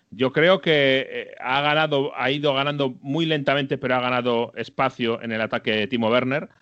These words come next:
No ha roto meter goles como un loco, que es lo que esperaba de él, que, que hiciera un buen número de goles y todavía no ha llegado a eso, todavía le falta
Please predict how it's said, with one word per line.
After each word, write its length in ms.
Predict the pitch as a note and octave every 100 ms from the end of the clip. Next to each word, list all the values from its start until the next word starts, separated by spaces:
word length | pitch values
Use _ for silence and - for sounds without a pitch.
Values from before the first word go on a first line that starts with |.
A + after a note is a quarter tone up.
| _ _ -
No 420 | A2+ B2 D3 D3+
ha 120 | D3
roto 360 | C3+ C#3+ C3+ C#3
meter 300 | C3 C3+ B2+
goles 240 | B2+ B2
como 240 | A#2 A#2+ A#2+
un 120 | A#2
loco, 240 | B2+ B2
que 100 | A2+ B2
es 60 |
lo 80 | A#2+
que 80 | A#2+
esperaba 440 | A2 C3+ C3+ A#2+
de 120 | A2+ A#2
él, 100 | A#2
que, 240 | A2 G2 _ _ _
que 120 | - A2+
hiciera 200 | B2+ A#2+
un 80 | A#2
buen 100 | A#2+
número 240 | A#2 A2
de 60 | A2
goles 260 | A#2 A2
y 60 | G#2+
todavía 320 | A2+ A2 B2
no 60 | B2
ha 40 |
llegado 300 | A#2 A#2 A2
a 60 | A#2
eso, 120 | B2+
todavía 320 | A2 G#2+ A#2
le 120 | A2+ G#2+
falta 460 | A#2 A2 A2+ G2+